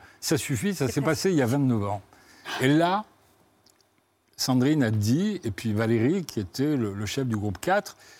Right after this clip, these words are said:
Speaker 1: ils ont dit, « Mais monsieur, même vingt-neuf ans après, c'est un viol. Et un viol est un viol. » Et là, le gars, il s'est pris une claque, il a courbé l'échine. Moi, j'étais là et je me suis dit, « Il va parler, il va parler, il va craquer. » Et il a fini par craquer. Alors,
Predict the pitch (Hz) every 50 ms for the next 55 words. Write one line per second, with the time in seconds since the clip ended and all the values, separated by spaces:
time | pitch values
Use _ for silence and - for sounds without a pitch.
0 | - - _ _ _ _ - 113 117 143 170 175 160 127 117 110 110 113 101 -
1 | - 139 120 110 147 196 185 160 135 131 120 117 110 98 104 104 98 98 92 -
2 | 117 123 143 175 196 190 - - 110 - - - - - - 117 95 - 110 110
3 | 104 95 95 98 101 107 101 98 101 110 - 123 117 120 120 120 143 147 143 139
4 | 120 110 120 143 165 175 165 - - 113 - 110 101 98 104 98 101 - - 143
5 | 170 208 214 208 175 131 117 110 113 151 180 196 190 147 - - 123 104 131 131
6 | 113 98 - - 117 151 185 175 - - - - - - - - - - - 113
7 | 110 101 - - 214 196 180 190 175 156 139 - - 170 190 196 175 135 117 101
8 | 107 113 101 - 110 101 110 151 202 196 165 - - 107 95 92 107 101 - -
9 | 110 117 160 170 135 - 123 95 107 101 - - 95 87 98 98 101 110 - -
10 | 131 107 120 113 - - 87 92 104 104 104 104 - - - - - - 120 110
11 | 113 113 101 - - 101 90 - - 110 104 - - 123 123 117 131 151 143 -
12 | 170 180 180 151 131 117 - - - 131 - - 196 208 202 143 120 107 -